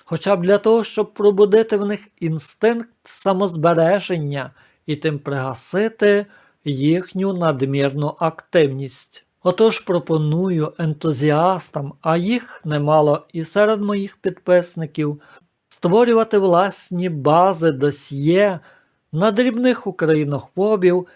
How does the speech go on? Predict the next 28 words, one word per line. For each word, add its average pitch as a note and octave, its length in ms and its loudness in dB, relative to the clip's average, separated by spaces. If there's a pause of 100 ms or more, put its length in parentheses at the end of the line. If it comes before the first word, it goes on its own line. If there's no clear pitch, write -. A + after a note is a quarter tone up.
(180)
які D3+ 340 -4
не D3 140 -4
потрапляють A3 840 0
до D3 140 0
бази D#3 400 2
Миротворець, G3+ 1000 0 (340)
і E3 120 0
навіть F3 440 0
на D3 140 -2
великих D3 760 0 (100)
українофобів, E3+ 1080 0
які D3 300 -2
туди E3 280 -2
не F3 120 -2
потрапляють. F#3 920 -2 (300)
Тут E3 200 -4
має F3 260 4
бути F#3 320 2
не F3+ 180 0
лише G#3 460 0
коротка D#3+ 520 0
інформація E3+ 880 -2
про E3+ 220 -2
особу, E3 640 0 (420)
але D3 340 0
й C3+ 60 -4
деяка G#3 720 0
інформація E3+ 1200 -2